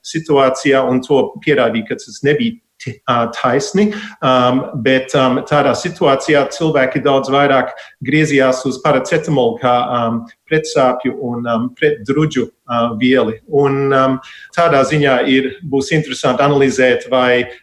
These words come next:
vai tas kaut kādā veidā ietekmēja paracetamolu pārdozēšanas vai saindēšanas epidemioloģiju, vai vairāk cilvēki ņēma un, un vai viņi ņēma nepareizā veidā, sevišķi zemēs, kur to nelieto tik bieži,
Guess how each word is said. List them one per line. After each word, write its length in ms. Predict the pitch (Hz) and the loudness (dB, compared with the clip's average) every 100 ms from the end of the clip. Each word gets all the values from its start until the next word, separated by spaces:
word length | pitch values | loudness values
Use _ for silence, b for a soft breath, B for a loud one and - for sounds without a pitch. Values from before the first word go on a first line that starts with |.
| _ | _
vai 240 | 127 120 | -4 -2
tas 260 | 117 - 139 - | -2 -4 -6 0
kaut 200 | 170 165 | 0 2
kādā 200 | 135 127 | 2 2
veidā 340 | 135 139 135 127 | 4 4 4 2
ietekmēja 840 | 156 160 147 - 135 123 123 - - | 0 0 -2 -2 -2 0 0 -4 -2
paracetamolu 840 | 151 139 156 147 135 127 123 123 | -2 0 -2 -2 0 2 2 0
pārdozēšanas 920 | 139 135 131 127 120 120 - 127 120 - | 0 0 2 0 0 -2 -2 -4 -4 -4
vai 100 | 117 | -4
saindēšanas 840 | - 127 120 117 117 - 120 113 | -2 -2 -2 -2 -2 -4 -6 -6
epidemioloģiju, 920 | 131 - 110 123 120 117 120 110 120 113 | -6 -6 -4 0 0 2 0 0 -2 0
vai 140 | 120 | 2
vairāk 420 | 131 135 131 - - | 2 2 2 -2 -4
cilvēki 560 | 147 139 127 117 123 - B B | 0 2 2 0 -4 -8 B B
ņēma 420 | 131 131 139 139 135 | 0 2 4 2 2
un, 180 | 131 131 127 | 2 2 -2
un 180 | 127 123 | -6 -2
vai 140 | 120 120 | -2 0
viņi 260 | 135 127 131 - | 0 0 0 -2
ņēma 420 | 143 139 147 139 147 | -4 0 2 2 2
nepareizā 540 | 170 147 135 131 120 | 2 2 2 2 0
veidā, 360 | 147 165 156 120 - 147 - | 2 2 2 -2 -4 -14 -14
sevišķi 480 | - 147 127 - 117 | -4 -2 -2 -8 -4
zemēs, 320 | 151 147 127 - | 0 2 0 -4
kur 140 | 107 | -8
to 120 | 117 | -4
nelieto 420 | 123 185 185 - 143 | 0 2 0 0 -2
tik 200 | - 107 | -4 0
bieži, 340 | 135 127 127 | 2 2 0